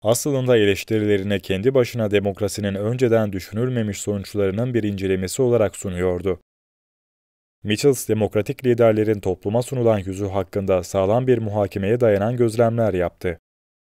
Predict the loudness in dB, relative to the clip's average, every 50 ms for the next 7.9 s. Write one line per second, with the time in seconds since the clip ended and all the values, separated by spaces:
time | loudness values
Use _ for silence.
0 | _ _ _ _ _ _ -2 0 2 4 4 4 2 0 -2 -2 -4 -4 -2 0
1 | 0 2 2 0 -2 -4 -8 -6 -2 0 2 2 2 2 2 0 -2 -2 -4 -4
2 | -2 -2 0 0 0 0 -2 -2 -2 -2 -2 -2 -2 -4 -2 2 2 4 4 4
3 | 4 2 2 2 2 0 -2 -2 -2 -4 -4 -2 -4 -2 0 0 0 2 2 0
4 | 0 -2 -2 -4 -4 -6 -6 -4 -2 0 0 2 2 2 2 0 0 -2 -4 -4
5 | -2 -2 -2 -2 -2 -4 -4 -4 -6 -8 -8 _ _ _ _ _ _ _ _ _
6 | _ _ _ _ _ _ _ -2 2 2 2 4 4 4 4 4 4 2 2 2
7 | 2 0 0 0 0 -2 0 0 -2 -4 -4 -2 0 2 4 4 4 2